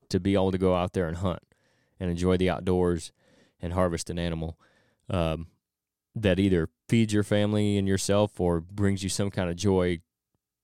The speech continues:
or just to get out there and, and be in the outdoors and enjoy being in the outdoors and having that opportunity? Why you have to be disciplined to a certain point and who decides that, I don't know. So again, that's a hard one for me to see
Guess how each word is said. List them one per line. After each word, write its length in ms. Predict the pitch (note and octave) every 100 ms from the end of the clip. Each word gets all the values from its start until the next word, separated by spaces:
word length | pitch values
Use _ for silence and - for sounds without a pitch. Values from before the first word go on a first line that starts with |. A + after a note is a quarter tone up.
| _ _ _ -
or 120 | F#2+
just 200 | F#2 -
to 40 |
get 100 | A2
out 180 | G2+ F#2+
there 140 | F#2+
and, 320 | F#2 F#2 F2+ -
and 280 | - F2 D#2+
be 180 | F#2 G2
in 120 | F2+
the 160 | F2 E2 _ _ _ _ -
outdoors 560 | F#2+ F2 F#2 F2+ F2
and 260 | F2 E2 F2 _
enjoy 440 | G2 F2+ F2 F#2+ F2+
being 220 | F2+ F#2+
in 80 | F2+
the 80 | D#2
outdoors 500 | D2+ F2 D2+ - _
and 100 | F#2
having 180 | F2 F2
that 120 | F#2
opportunity? 540 | E2 - - F2+ - G2+ - - -
Why 160 | G#2+
you 160 | B2+ A2+
have 200 | A2 A2+
to 80 | G2+
be 340 | G2+ G#2 G2 - _ _ - A2
disciplined 540 | A#2 - A2 G#2+ G2
to 100 | G2+
a 40 |
certain 300 | F#2+ A2 C#2+
point 320 | F#2+ G#2+ G2+ -
and 140 | F2+
who 140 | G#2
decides 500 | A#2 F#2 - A2 A2
that, 240 | A2 A#2 A2
I 80 | G2+
don't 240 | G#2+ F2 F#2
know. 340 | A2 C#3 D3 _ _ _ _ -
So 160 | -
again, 280 | A#2+ A#2 A#2+
that's 160 | A#2 A2
a 60 | G#2+
hard 180 | A#2+
one 80 | A2+
for 160 | G#2 G2
me 140 | G2+
to 100 | F#2
see 380 | - F#2+ F2